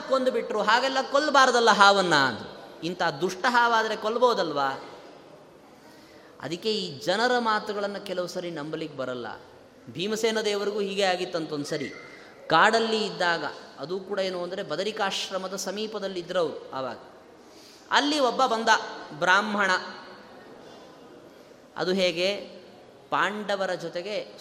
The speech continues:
ಸುಮಾರು ಹತ್ತತ್ತಿರ ಒಂದು ಲಕ್ಷ ಜನ ಬ್ರಾಹ್ಮಣರು ಊಟಕ್ಕಿರ್ತಾ ಇದ್ರು ಪ್ರತಿ ದಿವಸ. ಅದರಲ್ಲಿ ಒಬ್ಬ ಸೇರ್ಕೊಂಡ್ಬಿಟ್ಟ.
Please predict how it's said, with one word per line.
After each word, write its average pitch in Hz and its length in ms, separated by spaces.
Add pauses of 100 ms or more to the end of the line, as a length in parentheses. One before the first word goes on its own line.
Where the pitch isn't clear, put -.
ಸುಮಾರು 220 460
ಹತ್ತತ್ತಿರ 220 640
ಒಂದು 202 280
ಲಕ್ಷ 180 420 (280)
ಜನ 185 200
ಬ್ರಾಹ್ಮಣರು 175 960 (460)
ಊಟಕ್ಕಿರ್ತಾ 190 580
ಇದ್ರು 131 220
ಪ್ರತಿ 139 300
ದಿವಸ. 113 260 (800)
ಅದರಲ್ಲಿ 190 420
ಒಬ್ಬ 170 260
ಸೇರ್ಕೊಂಡ್ಬಿಟ್ಟ. 151 760